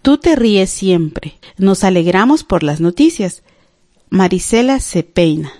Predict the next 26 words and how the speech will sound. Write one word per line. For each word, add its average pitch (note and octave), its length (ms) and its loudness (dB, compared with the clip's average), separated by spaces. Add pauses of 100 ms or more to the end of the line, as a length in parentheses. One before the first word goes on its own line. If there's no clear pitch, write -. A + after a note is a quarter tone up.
(320)
A D#3+ 100 -6
ver, E3 200 -2
retomemos G#3 580 0
esa A3 240 0
última G3+ 400 0
oración. D3+ 540 -4 (500)
Observe, F#3 600 -2 (220)
el G3 140 2
sujeto - 600 -2
Marisela F#3 680 0 (300)
emprende G3+ 640 0
la G#3 100 -2
acción A#3 600 0 (340)
de D#3 240 -2
peinar, B3+ 480 2 (220)
pero A3 200 2
esta C4 220 0
acción B3+ 420 -2
se A#3+ 140 -2
refleja G3+ 520 0
en D#3 120 2
sí F3+ 200 0
misma F#3 540 2
porque E3 320 -2
se - 160 -4
peina D4 480 2